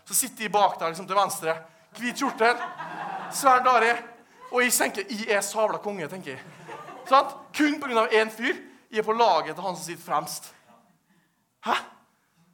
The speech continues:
Alle er vi svake, alle er vi u-, uperfekte, alle greier ikke vi å liksom leve opp til det som vi hadde håpet. Men når vi sitter her nå, på rad førtini, bokstav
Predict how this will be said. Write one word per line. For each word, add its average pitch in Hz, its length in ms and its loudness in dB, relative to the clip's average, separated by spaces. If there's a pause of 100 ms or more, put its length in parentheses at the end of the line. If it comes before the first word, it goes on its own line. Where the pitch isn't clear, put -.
(640)
Alle 233 240 -4
er 196 80 -4
vi 175 80 -8
svake, - 560 -4
alle 180 320 -2
er 156 80 -6
vi 151 80 -4
u-, - 1120 -14
uperfekte, 196 560 -10
alle 185 160 -2
greier 190 240 -6
ikke 185 140 -8
vi 170 40 -4
å 170 140 -6
liksom 175 320 -12
leve 185 240 -4
opp 175 80 -20
til 175 160 -10
det 165 80 -8
som 170 80 -16
vi 147 80 -8
hadde 143 160 -8
håpet. 147 240 -14 (320)
Men 202 80 -4
når 208 80 -4
vi 226 160 -4
sitter 208 320 -4
her 165 80 -2
nå, 180 80 -4 (420)
på 214 80 6
rad 202 400 2
førtini, 208 600 -8 (1000)
bokstav 190 540 0